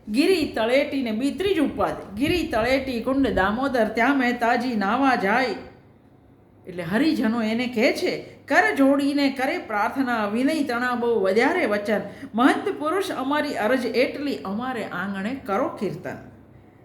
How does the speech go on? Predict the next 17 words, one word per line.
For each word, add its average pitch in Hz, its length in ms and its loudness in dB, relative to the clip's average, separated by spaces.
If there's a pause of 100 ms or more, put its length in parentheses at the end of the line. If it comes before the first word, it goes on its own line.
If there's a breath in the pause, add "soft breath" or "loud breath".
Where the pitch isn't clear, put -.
(1400)
નરસિંહ 202 480 -4
મહેતાનું 202 560 0
માનવું 294 500 2
છે, 339 520 2
આ 220 140 0
પરમ 294 580 0
પંક્તિ 277 640 0
યાદ 254 300 4
રાખજો, 220 800 0 (520 soft breath)
"પક્ષા 302 640 2
પક્ષી 269 460 -4
ત્યાં 226 280 -2
નહીં 262 280 0
પરમેશ્વર, 208 760 2 (360 loud breath)
સમદ્રષ્ટિને 233 1160 -2
સર્વ 285 440 -2
સમાન." 180 720 -4